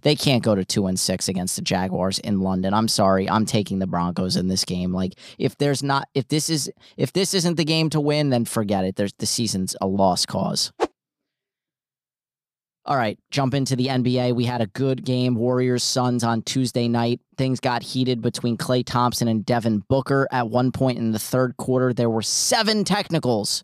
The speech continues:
and Klay Thompson was ejected for the first time, first time in his career, seven hundred ninety-six career regular se-, and postseason games.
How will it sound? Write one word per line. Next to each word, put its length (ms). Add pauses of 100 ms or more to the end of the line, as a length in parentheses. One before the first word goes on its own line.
(420)
and 180
Klay 240
Thompson 460
was 180
ejected 680 (200)
for 280
the 200
first 600 (220)
time, 560 (300)
first 360
time 380 (480)
in 240
his 260
career, 520 (100)
seven 500 (120)
hundred 440
ninety-six 1000 (260)
career 720
regular 480
se-, 240 (100)
and 240
postseason 680
games. 560